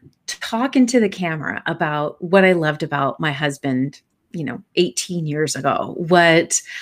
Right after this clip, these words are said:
I imagined our life would be like, all of these questions. And it's so interesting how wise I was then,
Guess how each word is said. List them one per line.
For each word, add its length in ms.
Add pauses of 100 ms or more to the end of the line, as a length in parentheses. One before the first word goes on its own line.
(220)
I 340
imagined 720
our 220
life 280
would 140
be 180
like, 300
all 260
of 120
these 200
questions. 560
And 240 (400)
it's 180
so 540
interesting 600
how 440
wise 720
I 120
was 360
then, 640